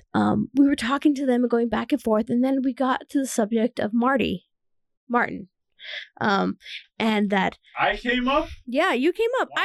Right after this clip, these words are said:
Speaker 1: I,
Speaker 2: would I come
Speaker 1: why,
Speaker 2: up?
Speaker 1: you, this is why your memory is so bad, because I told you this verbatim after I got off the phone with my parents.
Speaker 2: Uh,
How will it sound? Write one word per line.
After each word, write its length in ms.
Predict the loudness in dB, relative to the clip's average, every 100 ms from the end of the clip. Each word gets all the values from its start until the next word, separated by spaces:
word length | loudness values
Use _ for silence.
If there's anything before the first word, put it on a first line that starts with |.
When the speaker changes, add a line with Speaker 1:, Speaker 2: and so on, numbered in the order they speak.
| -2
Speaker 1:
I, 40 |
Speaker 2:
would 100 | -2
I 120 | -8
come 120 | -10 -2
Speaker 1:
why, 260 | 2 2
Speaker 2:
up? 40 | 0
Speaker 1:
you, 320 | -6 -2 0 2
this 160 | 2
is 160 | 0 0
why 180 | 0 0
your 160 | 2 0
memory 380 | 2 0 -2 -2
is 200 | -4 -6
so 320 | -6 0 0
bad, 400 | 2 0 0 0
because 340 | 0 2 2 0 -6
I 160 | 0 2 2 -4 -8 -8 -2
told 340 | 2 2 0
you 180 | -2 -2
this 420 | 0 0 -2 -6 -12 _ _ -20 -20 -18
verbatim 760 | -8 -2 0 2 0 0 -4 -8 _ _ -4
after 240 | -4 -2
I 60 | 0
got 180 | 0 0
off 60 |
the 40 | -2
phone 200 | 0 0
with 100 | -2
my 40 |
parents. 320 | -2 -2 0
Speaker 2:
Uh, 1200 | 2 2 2 2 0 -2 -4 -4 -4 -6 -8 -8